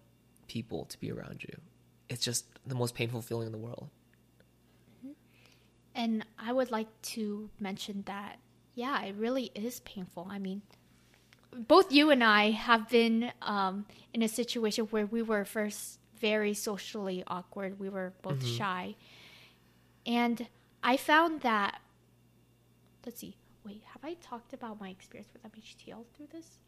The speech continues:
Speaker 2: I know
Speaker 1: A
Speaker 2: I
Speaker 1: little bit, a little bit.
Speaker 2: Yeah. Okay. Yeah, but, um,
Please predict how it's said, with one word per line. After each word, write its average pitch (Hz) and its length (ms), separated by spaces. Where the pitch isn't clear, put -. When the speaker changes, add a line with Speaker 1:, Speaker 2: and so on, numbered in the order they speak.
Speaker 2:
I 214 140
know 254 100
Speaker 1:
A - 40
Speaker 2:
I - 20
Speaker 1:
little 170 220
bit, - 300
a 135 40
little 117 160
bit. 240 80
Speaker 2:
Yeah. 202 140
Okay. 214 360
Yeah, 214 180
but, - 240
um, 202 380